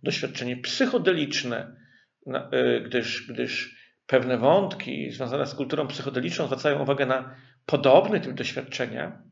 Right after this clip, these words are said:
czyli to doświadczenie też takie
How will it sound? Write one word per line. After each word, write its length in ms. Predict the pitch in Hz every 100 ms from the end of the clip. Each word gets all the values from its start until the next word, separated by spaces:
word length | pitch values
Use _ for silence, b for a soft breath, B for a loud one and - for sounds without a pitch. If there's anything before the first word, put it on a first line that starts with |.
| _ B B B B B B
czyli 220 | 160 147
to 480 | 147 160 147 143 B B B B
doświadczenie 680 | 147 143 160 - - 285 240
też 160 | 156 -
takie 600 | 143 - 147 139 135